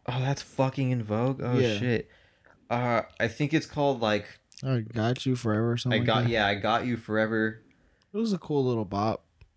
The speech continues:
Speaker 2: That's the only
Speaker 1: It was
Speaker 2: song.
Speaker 1: a nineties throwback, and I
Speaker 2: Yeah.
Speaker 1: appreciate that.
Speaker 2: Uh, yeah, I like that, but, uh, <sighs> but what the fuck is the point of the <laughs> album? Like,
Speaker 1: Um,
Speaker 2: like, it's like he just threw out.
Speaker 1: Yeah, it's
Speaker 2: threw
Speaker 1: called I Got You.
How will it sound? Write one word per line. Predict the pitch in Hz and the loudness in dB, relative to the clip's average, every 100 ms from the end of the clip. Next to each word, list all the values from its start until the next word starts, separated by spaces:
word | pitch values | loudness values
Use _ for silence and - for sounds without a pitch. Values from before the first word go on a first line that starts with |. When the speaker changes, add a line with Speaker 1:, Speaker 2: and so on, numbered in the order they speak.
| - - - - | -20 -16 -16 -6
Speaker 2:
That's | 127 147 | -4 0
the | 151 | 0
only | 139 | 2
Speaker 1:
It | 202 | 2
was | |
Speaker 2:
song. | 208 | 2
Speaker 1:
a | 170 | 2
nineties | 160 160 156 | 2 0 -2
throwback, | 143 131 127 123 123 | 0 2 2 0 0
and | 147 | 2
I | 135 | 2
Speaker 2:
Yeah. | 113 | 2
Speaker 1:
appreciate | 117 120 107 107 101 98 | 2 0 0 0 2 2
that. | 98 95 92 | 0 2 0
Speaker 2:
Uh, | - _ | -4 _
yeah, | 196 131 | 0 0
I | |
like | 135 131 117 | 0 0 0
that, | 117 127 127 - | 0 0 -2 -8
but, | 117 127 117 - - | 0 2 2 -4 -2
uh, | 120 110 - - | 0 0 -4 -8
<sighs> | - - - - _ - - - - - _ _ _ _ _ _ 185 _ _ _ _ _ - - 131 | -8 -8 -16 -20 _ -20 -20 -20 -20 -20 _ _ _ _ _ _ _ _ _ _ _ _ -20 -16 -10
but | 127 | -2
what | 123 139 | 0 0
the | 135 | 0
fuck | - 131 | 2 2
is | 117 | -2
the | 117 | -4
point | - 127 | 0 2
of | 95 | 0
the | 78 | 0
<laughs> | 120 165 - - - | 2 2 0 -4 -2
album? | 190 156 | -2 0
Like, | 147 143 147 156 - | -2 0 2 2 2
Speaker 1:
Um, | 117 131 123 117 117 110 | 2 2 2 2 2 4
Speaker 2:
like, | 208 220 190 - - - 196 220 - - | 4 4 2 -2 -10 -8 -6 -8 -12 -10
it's | 156 165 | -2 2
like | 165 | 4
he | 170 | 2
just | 151 151 - | -2 -4 -2
threw | 156 160 | 0 2
out. | 156 147 131 | 2 -2 0
Speaker 1:
Yeah, | 110 110 | 4 4
it's | 143 | 4
Speaker 2:
threw | |
Speaker 1:
called | 131 104 | 2 2
I | 98 | 0
Got | 95 95 92 | 2 0 0
You. | 92 90 | 2 0